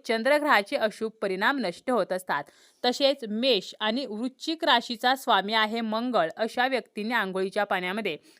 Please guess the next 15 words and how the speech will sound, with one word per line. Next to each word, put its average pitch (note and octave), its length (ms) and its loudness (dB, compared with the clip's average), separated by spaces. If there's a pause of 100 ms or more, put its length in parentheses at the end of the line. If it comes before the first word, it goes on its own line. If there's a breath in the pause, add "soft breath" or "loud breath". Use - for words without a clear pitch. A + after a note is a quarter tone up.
गुलाबाच्या A#3 600 4
पाकळ्या G#3 500 0
ज्या A3 160 0
आहेत, G#3+ 200 -2 (140)
तर G#3 120 0
त्या G#3+ 220 0
टाकायच्या F3 480 -2
आहेत. D#3+ 200 -8 (480 soft breath)
कन्या C4+ 380 4
व D4 140 6
मिथुन C#4 340 -2
राशीचा C#4 500 2
स्वामी A#3 380 0
बुधग्रह A3 540 0
असल्यामुळे G#3+ 680 0